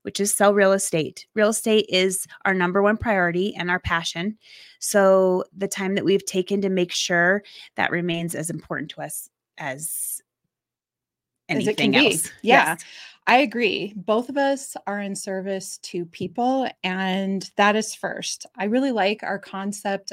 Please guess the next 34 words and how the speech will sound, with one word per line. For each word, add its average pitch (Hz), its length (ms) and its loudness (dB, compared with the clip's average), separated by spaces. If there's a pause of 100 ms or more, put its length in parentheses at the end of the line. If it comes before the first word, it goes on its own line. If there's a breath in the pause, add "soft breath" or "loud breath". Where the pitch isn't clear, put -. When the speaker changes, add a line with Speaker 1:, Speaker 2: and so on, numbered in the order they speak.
Speaker 2:
of 175 420 -6 (340 loud breath)
sort 190 220 0
of 185 80 -4
setting 233 400 0
aside 202 560 -2
one 180 240 -4
day 208 200 -2
a 214 60 -2
week 190 580 -4
to 180 440 -2 (440 loud breath)
interview 208 720 2
members 196 360 -2
of 170 80 -6
our 180 100 -2
community, 233 640 2
people 185 320 -6
that 165 160 -6
we've 165 200 -8
worked 208 280 -4
with 196 380 0
across - 380 -2
the 190 100 -8
state, 185 360 0
whatever 185 260 0
the 180 100 -4
case 185 360 0
is, 180 280 0 (340 loud breath)
and 196 140 2
share 208 260 4
their 208 160 2
stories. - 760 2 (100)
Um, 185 500 0
because, 196 640 0 (160)
and 233 400 6